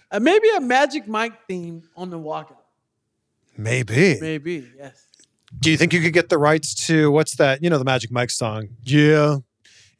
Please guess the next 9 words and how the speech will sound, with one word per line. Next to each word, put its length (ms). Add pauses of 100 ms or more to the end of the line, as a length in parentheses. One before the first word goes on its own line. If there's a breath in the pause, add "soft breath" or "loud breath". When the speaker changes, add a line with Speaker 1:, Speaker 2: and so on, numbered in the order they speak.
Speaker 2:
Yeah. 640
Speaker 1:
I'm 160
not 220
Speaker 2:
Yeah, 100
Speaker 1:
sure. 220
I, 360
I 140
Speaker 2:
yeah. 80
Speaker 1:
mean, 500